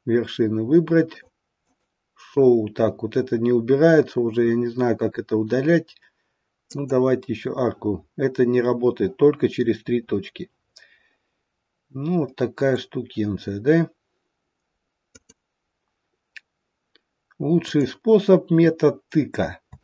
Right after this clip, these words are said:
Снимаем выделение и пробуем, где тут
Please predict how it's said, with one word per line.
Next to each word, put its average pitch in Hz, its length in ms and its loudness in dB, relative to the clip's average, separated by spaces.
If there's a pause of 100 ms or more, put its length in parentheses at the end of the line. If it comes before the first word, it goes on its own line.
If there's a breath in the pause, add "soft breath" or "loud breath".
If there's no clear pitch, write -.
(920)
Снимаем 139 680 0
выделение 175 880 2 (400)
и 165 260 -2
пробуем, 143 800 0 (1120)
где 120 400 -2
тут - 480 -10